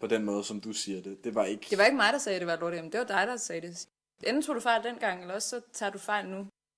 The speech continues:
Speaker 1: Altså, man bliver nødt til at tage situationen i den kontekst, det
Speaker 2: Hvorfor
Speaker 1: var
Speaker 2: tog du
Speaker 1: i.
Speaker 2: fejl?
Speaker 1: Jeg har ikke taget fejl. Jeg tager ikke fejl nu, og jeg tog ikke fejl dengang.
Speaker 2: Men
Speaker 1: For
Speaker 2: du
Speaker 1: det
Speaker 2: forholder dig ikke
Speaker 1: aktuelle
Speaker 2: til spørgsmålet.
Speaker 1: Altså, du bliver
Speaker 2: Er
Speaker 1: nødt
Speaker 2: det,
Speaker 1: til at lade
Speaker 2: du
Speaker 1: mig
Speaker 2: for-,
Speaker 1: svare
Speaker 2: du
Speaker 1: nu.
Speaker 2: forholder dig ikke til spørgsmålet.
Speaker 1: Du bliver nødt til at lade mig svare. Jeg sidder og svarer på dit spørgsmål. Jeg regner med, at når du har inviteret mig ind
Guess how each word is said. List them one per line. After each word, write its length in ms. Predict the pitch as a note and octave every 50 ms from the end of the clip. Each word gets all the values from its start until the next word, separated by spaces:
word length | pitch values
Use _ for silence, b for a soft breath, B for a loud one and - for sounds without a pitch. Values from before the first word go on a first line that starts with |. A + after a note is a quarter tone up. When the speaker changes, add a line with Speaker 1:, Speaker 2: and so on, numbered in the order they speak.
| _ _ -
Speaker 1:
Altså, 160 | A2 - B2+
man 140 | B2 B2 A#2+
bliver 140 | C3 C3
nødt 120 | D3+ D#3 D3+
til 80 | D#3+
at 80 | D3 B2
tage 360 | - - - C#3+ C#3 C#3+ C#3+ - _ _ -
situationen 540 | - - C#3 B2 A#2+ A2+ - D3 C3 B2 B2
i 60 | B2+ A2+
den 240 | - C3 B2 A#2
kontekst, 640 | A2+ - - A#2 A#2+ A#2 - C#3+ A#2 - - - - -
det 60 | A2
Speaker 2:
Hvorfor 140 | - - D4
Speaker 1:
var 100 | - -
Speaker 2:
tog 80 | C#4+ -
du 40 | B3+
Speaker 1:
i. 40 | -
Speaker 2:
fejl? 200 | C#4 C4+ C#4+ C4+ - - _ _ _ _ _ -
Speaker 1:
Jeg 140 | - A3 -
har 100 | D#3 D#3+
ikke 160 | D3+ F3+ F3
taget 200 | - B2+ G#2+ G2
fejl. 220 | - G2 E2+ - - _ _ _ _ _ _ _ -
Jeg 200 | G#2+ G#2 G#2+ G#2
tager 180 | - B2 G#2
ikke 120 | A2+ A#2 -
fejl 260 | - C#3+ B2+ A2 G#2
nu, 280 | G#2 A#2 B2+ D#3 F#3+ D#3
og 60 | B2+
jeg 80 | A2+ A2
tog 120 | - B2 B2
ikke 100 | B2 -
fejl 240 | C3+ A#2+ A2 G2+
dengang. 380 | B2+ C3 B2 G#2 F#2 E2+ - - _ _ _ _ _ _ -
Speaker 2:
Men 100 | G3+ G#3+
Speaker 1:
For 60 | -
Speaker 2:
du 80 | A3+ A3+
Speaker 1:
det 100 | - C4+
Speaker 2:
forholder 300 | - - B3+ B3+ C4+ C4
dig 80 | B3+
ikke 40 | -
Speaker 1:
aktuelle 240 | B3+ C4+ - D3 C#4+
Speaker 2:
til 100 | - -
spørgsmålet. 500 | - - C#4+ D4+ D4+ - D4 A3 F#3 -
Speaker 1:
Altså, 180 | B2 B2+ C3
du 80 | - C3+
bliver 140 | C3 A#3 B3
Speaker 2:
Er 40 | C#4+
Speaker 1:
nødt 80 | F4 F#4+
Speaker 2:
det, 60 | -
Speaker 1:
til 80 | - F#3+
at 80 | D#3+
lade 120 | C#3+ C3 B2
Speaker 2:
du 40 | A#2+
Speaker 1:
mig 80 | A#2
Speaker 2:
for-, 120 | - G#3+ G3
Speaker 1:
svare 300 | F#3 G#2+ A#2 C3 D#3 D#3
Speaker 2:
du 60 | B2+ A2+
Speaker 1:
nu. 60 | A2
Speaker 2:
forholder 460 | - F#3 F3+ A3 D4 E4+ E4 D#4 D4
dig 80 | A#3+ A3+
ikke 120 | B3 A3+ -
til 120 | - C4
spørgsmålet. 400 | - - G3 F#3+ F#3+ - - -
Speaker 1:
Du 60 | -
bliver 160 | - C#3 C#3+ C#3
nødt 180 | E3 G3+ G3+
til 80 | - A3
at 60 | G3
lade 120 | E3+ D3+
mig 80 | C3+ B2+
svare. 260 | - - A#2+ A2+ B2 D3+
Jeg 180 | E3 B2 A#2
sidder 280 | - - F#3 F#3+ F#3 E3
og 140 | D3 C3 -
svarer 280 | - B2+ A#2 A#2+ B2
på 80 | - -
dit 120 | A#2+ G#2+
spørgsmål. 380 | - - G2+ G2+ G2+ - A2 A2
Jeg 140 | A2 G#2+ A#2
regner 220 | B2 C#3 E3+ F#3+
med, 120 | F3 D3+
at 80 | D3+ C#3
når 100 | C3+ B2
du 120 | A#2 A#2+
har 120 | A#2 C3+ B2
inviteret 520 | A#2+ A#2 - - - - F3+ F3+ E3 D3
mig 120 | C#3 A#2+ -
ind 260 | C#3+ D#3 D3+ B2+ A2